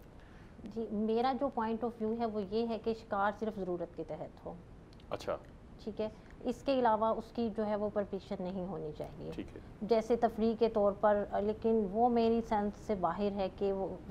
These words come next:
Speaker 1: उसका क्या, अ, अ, उसका फ़ायदा पहुंचता
Speaker 2: अच्छा,
Speaker 1: है।
Speaker 2: ज़रूरत, आज,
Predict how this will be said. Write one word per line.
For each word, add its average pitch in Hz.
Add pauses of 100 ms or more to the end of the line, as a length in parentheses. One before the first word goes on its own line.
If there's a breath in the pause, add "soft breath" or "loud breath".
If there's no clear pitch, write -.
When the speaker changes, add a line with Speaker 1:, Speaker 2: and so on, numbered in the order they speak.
(120)
Speaker 1:
उसका 220
क्या, 226
अ, 202
अ, 196
उसका 208
फ़ायदा 185
पहुंचता 214
Speaker 2:
अच्छा, -
Speaker 1:
है। 196
Speaker 2:
ज़रूरत, 214
आज, 175